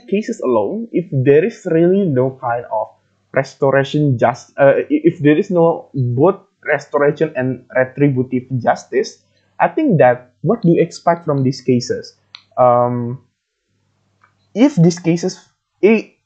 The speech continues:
if these cases is proven to be wrong,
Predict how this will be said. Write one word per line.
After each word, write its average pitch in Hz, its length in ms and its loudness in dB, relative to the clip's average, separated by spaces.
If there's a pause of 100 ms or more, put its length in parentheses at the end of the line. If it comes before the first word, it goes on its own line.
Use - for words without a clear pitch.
(160)
if 233 160 -6
these 165 160 -2
cases 170 360 -2
is - 200 -8 (100)
proven 147 380 0
to 127 80 -6
be 117 160 0
wrong, 120 400 -4